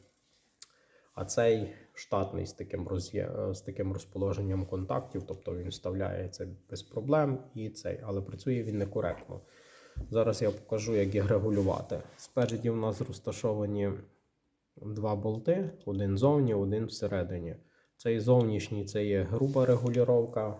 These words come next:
беремо таку маленьку викрутку. І за годинниковою стрілкою, значить, в нас, коли його провертаємо, буде холод менший проти більший. Вон-, я його не чіпаю, тому що це груба регулювання,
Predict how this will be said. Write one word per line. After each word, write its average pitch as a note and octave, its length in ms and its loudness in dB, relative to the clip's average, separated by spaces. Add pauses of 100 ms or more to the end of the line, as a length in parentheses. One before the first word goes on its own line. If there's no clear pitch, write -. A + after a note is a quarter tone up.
беремо G2+ 440 0
таку - 200 -10
маленьку G2+ 480 0
викрутку. A#2+ 760 0 (960)
І A2+ 320 -2 (220)
за A2+ 180 -2
годинниковою G#2 680 4
стрілкою, G#2 580 -2
значить, G#2 420 -4
в G#2 40 -6
нас, G2+ 520 -4 (100)
коли G2+ 220 0
його G2+ 240 2
провертаємо, G2+ 800 0
буде G2+ 200 0
холод F#2+ 480 0 (140)
менший B2+ 640 -2 (200)
проти A2+ 680 0
більший. F#2+ 640 -4 (1160)
Вон-, A#2 320 -4
я A2 160 4
його G#2 200 2
не G2+ 120 2
чіпаю, G2+ 400 0
тому G2 240 -2
що F#2+ 160 -6
це F2+ 220 -4
груба A#2 480 2
регулювання, C#3 800 4